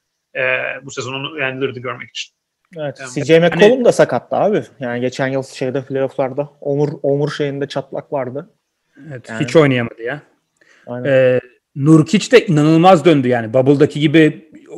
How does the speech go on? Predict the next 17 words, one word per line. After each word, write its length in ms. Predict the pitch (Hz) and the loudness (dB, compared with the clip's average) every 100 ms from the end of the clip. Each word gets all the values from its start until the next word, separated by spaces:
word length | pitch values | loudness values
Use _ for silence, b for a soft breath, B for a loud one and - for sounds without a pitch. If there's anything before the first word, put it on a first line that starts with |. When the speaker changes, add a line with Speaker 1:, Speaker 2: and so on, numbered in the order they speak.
| 151 | -2
Speaker 3:
performansını 680 | 143 135 156 147 151 151 147 | 0 2 2 2 2 0 -2
bütün 160 | 131 | -2
sezona 300 | 143 135 151 | -4 -2 0
yayabilirse, 840 | 143 139 139 147 294 - 311 - - b b b | 4 4 4 0 -4 2 2 2 -4 b b b
e, 240 | 143 135 | 0 0
Portland 480 | 127 - 147 160 156 | 0 0 0 2 2
savunmada 640 | - - 147 151 151 175 220 | 0 2 4 4 4 6 6
da, 320 | 147 131 - | 6 2 -4
e, 240 | 139 127 117 | -6 -4 -4
bir 120 | 127 | -8
eşik 240 | 113 131 | -8 -8
atlayabilir 480 | 131 - 123 113 110 | -8 -6 -6 -6 -12
yani. 300 | 110 104 104 _ _ _ _ _ _ _ _ _ _ _ _ | -14 -18 -20 _ _ _ _ _ _ _ _ _ _ _ _
Speaker 1:
Evet. 300 | 139 - _ _ _ _ _ _ _ _ - | -16 -16 _ _ _ _ _ _ _ _ -14
E, 40 | |
aynen 540 | 131 131 131 139 113 | -10 -10 -4 -4 -4
katılıyorum. 380 | - - - - | -10 -16 -18 -20